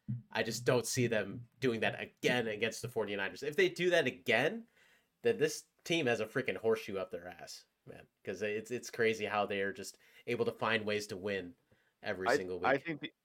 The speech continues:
Speaker 2: I think the Eagles are about to lose back-to-back games.
Speaker 1: Mm,
Speaker 2: And I'll
Speaker 1: against
Speaker 2: just
Speaker 1: the
Speaker 2: leave it at that.
Speaker 1: Cowboys too, huh?
Speaker 2: I think they're gonna lose back-to-back. Uh, the, the, the Dallas Cowboys are a completely different team at home than they are,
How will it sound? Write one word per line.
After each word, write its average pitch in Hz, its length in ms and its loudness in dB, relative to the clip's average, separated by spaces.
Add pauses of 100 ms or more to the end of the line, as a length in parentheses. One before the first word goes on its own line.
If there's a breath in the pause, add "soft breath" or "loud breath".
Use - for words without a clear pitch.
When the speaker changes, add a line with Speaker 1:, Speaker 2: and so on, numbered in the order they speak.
(240)
Speaker 2:
I 131 160 6
think 147 260 -2
the 123 80 -4
Eagles 127 360 -2
are 113 80 2
about 107 300 2
to 110 80 -10
lose 107 220 -6
back-to-back 95 560 -2
games. - 420 -12 (280)
Speaker 1:
Mm, 131 240 -6
Speaker 2:
And 95 80 -6
I'll 92 140 0
Speaker 1:
against 90 40 0
Speaker 2:
just 95 120 -4
Speaker 1:
the 85 60 -6
Speaker 2:
leave 82 60 -6
it 85 60 -2
at 110 100 0
that. - 60 -2
Speaker 1:
Cowboys 107 220 -2
too, 120 240 -4
huh? 107 160 -4 (600)
Speaker 2:
I 104 60 -8
think - 140 -12
they're 113 80 -4
gonna 110 180 -2
lose 107 260 -6
back-to-back. 104 520 -2 (340)
Uh, 92 220 -6
the, 131 140 -6
the, 131 160 -4
the 117 120 -10
Dallas 151 340 -2
Cowboys 127 380 -4
are 107 120 -2
a 113 40 -2
completely 123 460 -12
different 117 340 -8
team 110 160 -12
at 85 60 -12
home 104 280 -8
than 92 120 -12
they 95 120 -2
are, 92 360 0